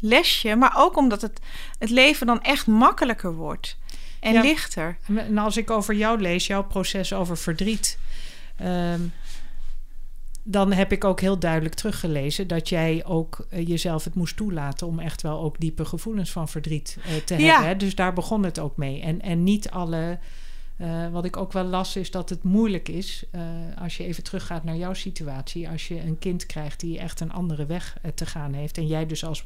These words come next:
Speaker 2: moeder ook, dat je van buitenaf allerlei clichés krijgt,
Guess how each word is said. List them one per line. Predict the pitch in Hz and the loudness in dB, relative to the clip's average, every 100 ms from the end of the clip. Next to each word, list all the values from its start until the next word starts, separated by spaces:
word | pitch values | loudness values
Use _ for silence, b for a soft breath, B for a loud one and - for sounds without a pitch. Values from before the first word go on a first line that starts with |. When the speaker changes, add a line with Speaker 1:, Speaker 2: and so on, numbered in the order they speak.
| 160 | -2
Speaker 2:
moeder | 190 170 147 | -2 0 -4
ook, | - 156 - - b b b b | -6 -6 -6 -6 b b b b
dat | - 175 | -4 -4
je | 175 | -4
van | 160 170 | -2 0
buitenaf | 170 175 165 170 185 - | 2 2 0 -2 -4 -4
allerlei | 165 156 147 143 | -4 -4 -2 -2
clichés | - 156 - 170 147 143 | -2 -2 -2 -2 -2 -2
krijgt, | - 131 135 123 | -4 -4 -6 -6